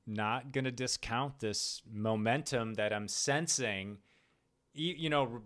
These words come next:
in, before I just go, "Oh, I guess everything's gonna get a little bit."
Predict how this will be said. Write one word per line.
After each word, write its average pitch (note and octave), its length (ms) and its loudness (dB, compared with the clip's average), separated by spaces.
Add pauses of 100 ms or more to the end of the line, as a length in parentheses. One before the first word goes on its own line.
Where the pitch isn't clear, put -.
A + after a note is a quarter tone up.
(140)
in, C3 200 -4
before C#3+ 480 4
I B2+ 100 10
just A#2 260 -2
go, A2 180 4
"Oh, D#3 280 6
I E3+ 140 6
guess C#3+ 340 4
everything's C#3+ 500 2
gonna D#3 180 0
get D#3 160 2
a D3+ 60 4
little F3 240 6
bit." A2+ 400 4